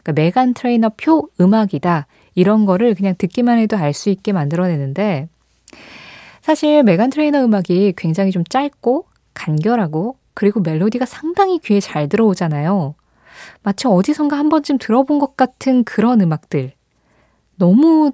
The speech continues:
대중의 마음을 잘 알고 있는 것만 같은 음악들.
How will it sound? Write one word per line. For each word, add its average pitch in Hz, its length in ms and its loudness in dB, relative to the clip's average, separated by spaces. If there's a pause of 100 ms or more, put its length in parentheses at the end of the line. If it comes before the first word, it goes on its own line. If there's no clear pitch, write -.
대중의 269 480 0
마음을 214 340 2
잘 - 280 -8
알고 269 260 2
있는 247 220 4
것만 202 280 4
같은 180 360 0
음악들. 165 520 -4